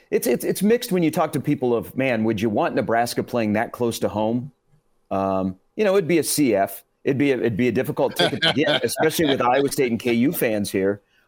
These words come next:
Speaker 1: Or would you like Nebraska to get away and go somewhere and, you know, play, you know, a neutral site game? But there is, there is precedence. Like last year,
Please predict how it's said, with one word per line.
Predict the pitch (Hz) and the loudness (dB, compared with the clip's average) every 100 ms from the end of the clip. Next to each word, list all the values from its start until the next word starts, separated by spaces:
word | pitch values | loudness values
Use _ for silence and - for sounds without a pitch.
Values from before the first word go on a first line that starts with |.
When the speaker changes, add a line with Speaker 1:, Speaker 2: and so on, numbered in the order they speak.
| _ | _
Speaker 1:
Or | 143 170 | 2 2
would | 160 147 | 2 0
you | 135 | 0
like | 131 120 | 0 0
Nebraska | 110 120 131 120 | 0 0 0 -2
to | 107 | 0
get | 120 | 0
away | 113 117 123 | 2 2 2
and | 113 101 | 2 0
go | 113 | 0
somewhere | 117 123 113 113 123 127 | 0 -2 0 2 2 0
and, | 90 - _ _ - | -2 -8 _ _ -4
you | 110 | -4
know, | 101 | -4
play, | - 117 120 117 | -2 0 2 2
you | 110 - _ _ _ - | -2 -6 _ _ _ -6
know, | 104 | -2
a | |
neutral | 104 127 - 123 | 0 0 -2 -2
site | 135 117 - | 0 -2 -2
game? | 107 131 - _ - | -2 -2 -6 _ 0
But | 180 139 - _ _ | 2 0 -4 _ _
there | 143 151 | 0 2
is, | 165 208 - | 2 0 -2
there | - 156 | 0 0
is | 208 - | 0 -2
precedence. | 190 226 - 113 110 - - | -2 -2 0 0 -2 -6 -2
Like | 120 117 | 0 2
last | 117 202 - 120 | 0 0 -2 0
year, | 104 107 | 0 0